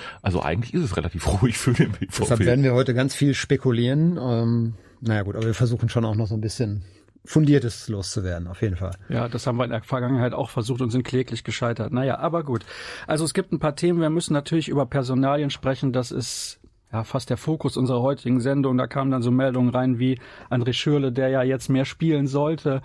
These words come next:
Speaker 3: nach den möglichen Abgängen von Dembélé und Mohr, ist verletzt, fällt vier Wochen aus. Wir haben ein paar Neuzugänge, über die wir sprechen wollen.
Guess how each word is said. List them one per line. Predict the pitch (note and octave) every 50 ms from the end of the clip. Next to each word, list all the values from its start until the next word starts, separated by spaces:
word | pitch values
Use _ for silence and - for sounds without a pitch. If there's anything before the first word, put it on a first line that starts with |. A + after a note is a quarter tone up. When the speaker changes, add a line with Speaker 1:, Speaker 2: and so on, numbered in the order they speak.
| - - - - - -
Speaker 3:
nach | - C#3 C3+ -
den | - - C#3 C#3 C#3 C3+ C3
möglichen | C#3 C#3+ D3+ C#3+ - C#3+ - D3+ C3
Abgängen | - C#3 - - - C#3 C3 B2+ B2+
von | - C#3 C3 B2
Dembélé | C3+ B2+ B2+ C3 B2 B2+ C3+ C#3 C3
und | B2+ B2+
Mohr, | - C#3 C#3 C#3 C#3 C#3 -
ist | - D3 B2+ -
verletzt, | - C3+ B2+ B2 B2+ B2+ - - -
fällt | - - B2+ B2 A#2+
vier | - - C3+ B2+
Wochen | A#2+ B2+ B2 B2 C3 A#2+
aus. | A#2 A#2 B2 B2 B2+ A#2+ -
Wir | B2 A#2
haben | B2 B2+ C3
ein | A#2+
paar | - C3 B2+
Neuzugänge, | B2+ C3+ C#3+ D3 D3 - C#3+ B2 C3+ C3+ C3+ C3+
über | C3 C3 B2 B2+ B2
die | A#2+ B2+ A#2
wir | B2+
sprechen | B2 - - - C3 A#2+ C3+ B2+ A#2+
wollen. | B2 A#2+ B2+ C3 B2+ B2+